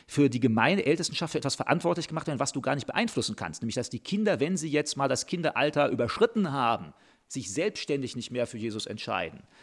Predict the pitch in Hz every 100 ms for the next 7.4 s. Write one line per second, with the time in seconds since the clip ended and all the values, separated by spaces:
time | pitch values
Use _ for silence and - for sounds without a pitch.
0 | - 135 143 - 151 131 - 294 185 139
1 | 127 123 107 127 123 - 62 60 - _
2 | - 143 196 226 202 214 202 190 190 -
3 | 170 175 - - - 151 175 175 165 170
4 | - 214 - - 123 - - _ - 170
5 | 131 120 92 87 - 90 - - - -
6 | 107 98 110 202 - 120 175 175 156 -
7 | 131 165 - 147